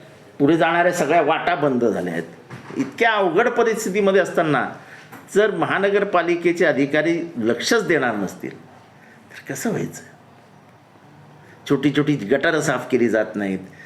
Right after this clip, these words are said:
त्याच्यातनं पाणी जाऊ शकत नाहीत, मग शेवटी पाणी रस्त्यावर येतं आणि लोक त्यांना नाही आम्हाला शिव्या घालतात. आमचा काय संबंध नालेसफाईशी?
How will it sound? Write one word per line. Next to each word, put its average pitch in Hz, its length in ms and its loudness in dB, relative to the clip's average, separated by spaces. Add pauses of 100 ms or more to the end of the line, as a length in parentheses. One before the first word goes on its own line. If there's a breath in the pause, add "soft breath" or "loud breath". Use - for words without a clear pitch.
(280 loud breath)
त्याच्यातनं 170 380 0
पाणी 143 280 0
जाऊ 127 160 0
शकत 113 340 -2
नाहीत, 120 220 -4
मग 190 120 0
शेवटी 208 260 2
पाणी 214 280 -2
रस्त्यावर 254 440 0
येतं 135 220 0 (1900)
आणि 170 140 2
लोक 202 180 4
त्यांना 247 400 2
नाही 202 140 2
आम्हाला 247 320 0
शिव्या 165 240 2
घालतात. 127 340 0
आमचा 151 200 0
काय 220 220 -2
संबंध 226 360 2
नालेसफाईशी? 151 800 0